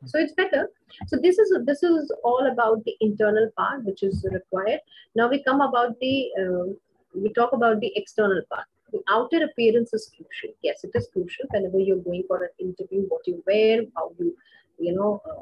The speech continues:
Speaker 2: what, uh, how you have, uh, done your hair, your skin, each and everything. It is very, very crucial. So let's not neglect the external part also. And, uh, with the external part, the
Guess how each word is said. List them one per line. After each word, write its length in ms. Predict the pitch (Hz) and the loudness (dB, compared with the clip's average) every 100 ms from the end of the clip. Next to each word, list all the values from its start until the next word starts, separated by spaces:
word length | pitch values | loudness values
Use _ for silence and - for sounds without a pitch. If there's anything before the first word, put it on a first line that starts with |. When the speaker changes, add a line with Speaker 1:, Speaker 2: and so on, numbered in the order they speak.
| - | -8
Speaker 2:
what, 160 | - - - | -6 -6 -6
uh, 300 | - 120 104 - _ - 180 | -4 -4 -6 -8 _ -12 -2
how 120 | 180 | 0
you 140 | 190 | 0
have, 140 | 180 175 - | -2 -4 -4
uh, 100 | 151 - - | -6 -6 -4
done 160 | 165 175 | -2 0
your 180 | 170 - - | 0 -2 0
hair, 340 | 202 214 214 214 _ | 4 4 4 0 _
your 100 | - | -8
skin, 240 | - - 208 202 | -6 -2 0 0
each 140 | 202 | -2
and 100 | 202 | -2
everything. 380 | 175 185 185 202 190 | -2 -4 -4 -4 -6
It 80 | 185 | -10
is 80 | 185 | -4
very, 220 | 165 170 | -4 -4
very 140 | 156 - - | -10 -14 -20
crucial. 380 | - - 370 - _ _ | -10 -4 -4 -6 _ _
So 160 | - 233 | 2 4
let's 420 | 233 233 233 - | 6 4 2 -2
not 240 | 240 240 - | 0 0 -2
neglect 460 | 202 185 190 208 196 | -2 0 2 0 2
the 80 | 208 | -2
external 480 | - - 165 190 196 | -2 -4 0 0 -2
part 260 | 185 185 | -4 -2
also. 420 | 147 - - 381 392 _ _ _ _ - | -6 -6 -4 -2 -4 _ _ _ _ -12
And, 440 | 165 160 160 165 | -8 -6 -6 -4
uh, 460 | 156 147 151 147 - - - - _ _ - - 214 | -2 0 -2 -4 -8 -12 -20 -20 _ _ -20 -4 -2
with 140 | 196 | 2
the 80 | 214 | 2
external 420 | 196 - 214 254 240 | 0 0 0 2 2
part, 140 | 220 220 | 0 0
the 80 | 208 | -10